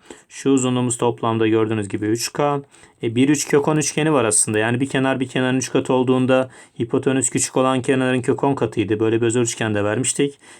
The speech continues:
Ya da Pisagor'la yaparsanız şu uzunluğu hesapladım. Ne yaptı? K'nın kök on katı oldu. E, sonuç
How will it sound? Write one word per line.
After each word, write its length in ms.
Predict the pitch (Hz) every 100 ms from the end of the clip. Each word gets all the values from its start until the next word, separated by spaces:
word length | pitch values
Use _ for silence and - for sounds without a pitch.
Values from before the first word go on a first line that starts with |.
| -
Ya 80 | 202
da 80 | 143
Pisagor'la 440 | - 147 120 107
yaparsanız 680 | 107 147 143 151 143 143 - - -
şu 160 | - 139
uzunluğu 360 | 131 117 107
hesapladım. 760 | 107 113 117 - 139 139 139 135 _ _ -
Ne 60 | 131
yaptı? 360 | 117 - 139
K'nın 480 | 139 131 120 107 107
kök 240 | - 123
on 120 | 131 123
katı 280 | 107 -
oldu. 520 | 135 123 113 107 110 95
E, 60 | 123
sonuç 480 | - 170 143 -